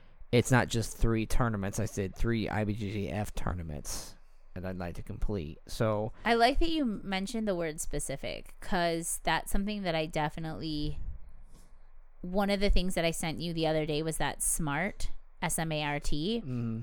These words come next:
Speaker 2: and setting goals. And specific is the first letter in that
Speaker 1: Yeah,
Speaker 2: anagram.
Speaker 1: well, y-, y-, 'cause y-, you could say,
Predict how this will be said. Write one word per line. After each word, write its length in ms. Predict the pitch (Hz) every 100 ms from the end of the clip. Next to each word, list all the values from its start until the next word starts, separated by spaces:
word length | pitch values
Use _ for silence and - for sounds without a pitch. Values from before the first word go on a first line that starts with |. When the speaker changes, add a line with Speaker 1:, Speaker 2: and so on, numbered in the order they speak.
| -
Speaker 2:
and 200 | 185 160
setting 400 | - 170 170 170
goals. 360 | 165 147 151 -
And 240 | 185 190 170
specific 1040 | - - 190 - - 185 - 226 226 - -
is 220 | 202 185
the 160 | 170 180
first 580 | - - 165 160 - -
letter 280 | 156 147 147
in 220 | 156 151
that 60 | 143
Speaker 1:
Yeah, 380 | 135 127 117 110
Speaker 2:
anagram. 140 | -
Speaker 1:
well, 340 | 185 190 185 151
y-, 540 | 135 117 151 110 90
y-, 40 | 147
'cause 220 | 190 170
y-, 240 | 185 120 - - - - - - - - - - - -
you 160 | 143
could 140 | 139 -
say, 520 | 120 110 101 101